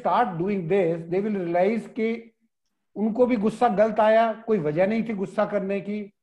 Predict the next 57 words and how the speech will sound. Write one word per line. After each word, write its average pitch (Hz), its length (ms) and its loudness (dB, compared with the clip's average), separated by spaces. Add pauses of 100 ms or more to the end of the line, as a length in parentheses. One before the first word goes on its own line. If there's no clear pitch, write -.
(120)
और 185 120 2
माँ 170 300 2
बाप 190 240 4
को 196 100 -2
भी 190 100 -2
गुस्सा 160 260 -4
करने 147 280 -8
की 147 100 -12
वजह 117 320 -12
नहीं 90 100 -18
थी। - 220 -20 (840)
और 190 200 0
एक 226 220 0
चीज 226 120 -4
माँ 170 220 2
बाप 196 240 4
के 208 80 -2
लिए 202 240 -2
है 196 240 -2
कि 165 340 -10 (160)
आप 180 300 2
जो 196 220 0
है, 196 160 -2
बच्चों 160 300 -6
के 208 120 -4
रोल 170 320 -2
मॉडल 156 380 -4
हो। 98 220 -20 (1300)
अगर 202 200 2
आप 214 260 4
बच्चे 226 340 -2
को 214 120 0
गुस्से 175 360 -4
से 202 120 -2
बोल 170 280 -2
रहे 190 200 2
हो, 175 460 -6 (180)
तो 196 40 2
आप 208 220 2
उसको 233 240 -4
भी 262 100 0
सिखा 160 360 -2
रहे 175 140 0
हो 185 140 -2
कि 196 100 -6
भाई, 202 100 -6
गुस्सा 160 360 -4
करना 180 280 -6
पता 170 220 -8
नहीं 170 120 -8
बहुत 165 220 -4
अच्छी 165 240 -14
चीज 156 220 -12
है, 170 60 -6
गुस्सा 156 260 -10
करना 131 300 -16
चाहिए। - 180 -20